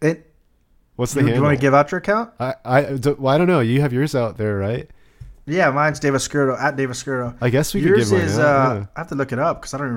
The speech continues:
Speaker 1: remember.
Speaker 2: <laughs> It's probably M Lawrence McCoy. That's what everything is. That's my Instagram. It's my webpage. Uh, so that's probably my Twitter, right?
Speaker 1: It is, uh, M Lawrence McCoy. That's correct. So
Speaker 2: There,
Speaker 1: if
Speaker 2: there
Speaker 1: you
Speaker 2: you
Speaker 1: wanna
Speaker 2: go.
Speaker 1: follow Matt,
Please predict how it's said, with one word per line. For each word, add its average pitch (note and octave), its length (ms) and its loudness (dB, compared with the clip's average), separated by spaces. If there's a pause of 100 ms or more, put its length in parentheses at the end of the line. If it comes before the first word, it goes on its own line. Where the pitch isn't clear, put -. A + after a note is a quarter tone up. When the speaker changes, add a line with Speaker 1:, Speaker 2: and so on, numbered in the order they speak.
Speaker 1:
remember. C#3+ 340 4 (220)
Speaker 2:
<laughs> B2 220 -12
It's D#3 160 0
probably G3+ 360 2
M D#3+ 160 0
Lawrence D3+ 320 0
McCoy. B2+ 380 -2
That's B2+ 180 -2
what C3 120 -2
everything A#2 320 -4
is. G2 160 -6
That's G#2+ 180 -6
my A2 100 -4
Instagram. A2 720 -4
It's - 140 -10
my G#2 100 -6
webpage. G2+ 680 -4 (720)
Uh, G2 420 -4 (140)
so - 140 -8
that's A2+ 80 -6
probably D#3+ 260 -4
my F2 100 -6
Twitter, F#2+ 320 -8
right? A#2+ 300 -8 (840)
Speaker 1:
It C3+ 160 -2
is, C3+ 300 -2
uh, C#3 300 2
M C#3 200 0
Lawrence D3+ 280 2
McCoy. G#3 360 0
That's C3 160 -4
correct. F#3 320 -2
So G#3 120 2
Speaker 2:
There, D#3+ 80 2
Speaker 1:
if C#3+ 60 -2
Speaker 2:
there D3+ 80 -2
Speaker 1:
you A#3+ 120 4
Speaker 2:
you C#4 40 2
Speaker 1:
wanna C#4 180 0
Speaker 2:
go. - 40 -10
Speaker 1:
follow G3+ 300 -2
Matt, C#3+ 560 -4